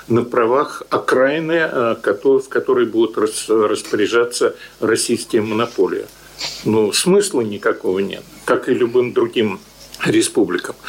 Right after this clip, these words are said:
При всей близости России и Белоруссии, при всей значимости, э, обоих народов, точнее, один, конечно, народ друг для друга. Вообще говоря,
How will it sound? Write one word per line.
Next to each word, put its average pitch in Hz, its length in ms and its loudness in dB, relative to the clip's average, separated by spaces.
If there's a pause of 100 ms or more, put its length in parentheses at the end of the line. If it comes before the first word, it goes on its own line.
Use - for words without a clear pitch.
(220)
При 113 100 2
всей 127 220 2
близости 117 520 -2
России 104 420 0
и - 20 -2
Белоруссии, 104 560 2
при 101 220 -2
всей 107 220 0
значимости, 110 800 -2 (380)
э, 101 540 -2 (120)
обоих 110 540 2
народов, 113 560 0
точнее, 98 380 -2
один, 90 260 -2
конечно, 110 540 -2
народ 107 260 2 (180)
друг 101 220 0
для 98 160 0
друга. - 340 -6 (280)
Вообще 208 260 2
говоря, 175 400 2